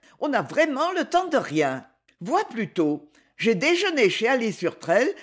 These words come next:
qui m'avait manqué trois fois, et moi je l'avais manqué deux. Nous avons passé ensemble à l'exposition des chrysanthèmes. Adorable, maman, adorable. Il faut que tu ailles les voir aujourd'hui même.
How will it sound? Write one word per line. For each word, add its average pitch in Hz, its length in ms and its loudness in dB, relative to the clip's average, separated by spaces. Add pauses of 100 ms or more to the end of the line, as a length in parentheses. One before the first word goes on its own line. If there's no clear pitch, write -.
(120)
qui 247 120 -2
m'avait 262 260 -2
manqué 190 400 -2
trois 262 220 0
fois, 240 480 0 (200)
et 262 100 0
moi 214 380 0
je 330 80 -2
l'avais 220 300 2
manqué 311 360 0
deux. 151 520 2 (380)
Nous 202 160 -2
avons 339 240 2
passé 262 340 0
ensemble 190 540 -2
à 214 80 2
l'exposition 262 720 -2
des 359 120 -4
chrysanthèmes. 160 1000 -2 (400)
Adorable, 185 760 0
maman, 190 540 -4 (360)
adorable. 156 760 0 (380)
Il 285 160 0 (100)
faut 339 140 0
que 370 120 -4
tu 190 140 -2
ailles 180 180 6
les 180 140 4
voir 185 400 0
aujourd'hui 294 520 0
même. 143 560 -2